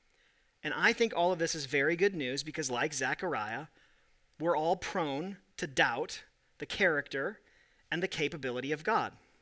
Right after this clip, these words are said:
We all experience doubt that God is good when life is difficult. We all experience doubt that God's in control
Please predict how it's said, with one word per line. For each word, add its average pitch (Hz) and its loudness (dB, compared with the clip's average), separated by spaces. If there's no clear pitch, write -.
We 180 0
all 247 8
experience 226 4
doubt 151 6
that 156 4
God 151 4
is 139 -2
good 107 -6
when 156 -2
life 135 0
is 127 -10
difficult. 117 -12
We 165 -4
all 214 8
experience 214 6
doubt 180 4
that 180 -2
God's 165 4
in 170 -2
control 139 -4